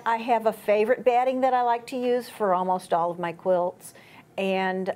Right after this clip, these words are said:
um, and I, unless I'm gonna do, uh, a s-, miniature quilt or a small quilt that, that might be hand, hand quilted,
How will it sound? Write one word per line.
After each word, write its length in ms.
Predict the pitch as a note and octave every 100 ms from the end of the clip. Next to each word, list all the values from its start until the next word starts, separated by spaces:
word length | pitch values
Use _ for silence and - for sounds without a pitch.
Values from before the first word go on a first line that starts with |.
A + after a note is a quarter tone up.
| -
um, 500 | F#3 F3+ F3+ F3 F3 -
and 240 | G3 F#3+
I, 180 | F#3+ F#3+ F#3+ - -
unless 440 | A3+ A#3 C4 C#4
I'm 200 | B3+ A#3
gonna 220 | A3 G#3+ G3+
do, 460 | G3+ G#3 G3 G3+ G3+
uh, 260 | F#3+ F3+ -
a 60 |
s-, 200 | F#3+ F#3 -
miniature 480 | G#3+ G#3+ G#3+ G#3 G3+
quilt 440 | - G#3 G3 F#3+
or 80 | E3+
a 40 | F3
small 340 | - F#3+ F#3+
quilt 360 | F#3+ G#3 G3 G3
that, 160 | F3
that 180 | F3+ E3+
might 240 | F3+ F3+
be 120 | F#3+ F3
hand, 400 | G3 G3 G3 G3 - -
hand 260 | A3 G#3+ A3 - - -
quilted, 640 | - A#3+ A3+ A3+ A3 G#3+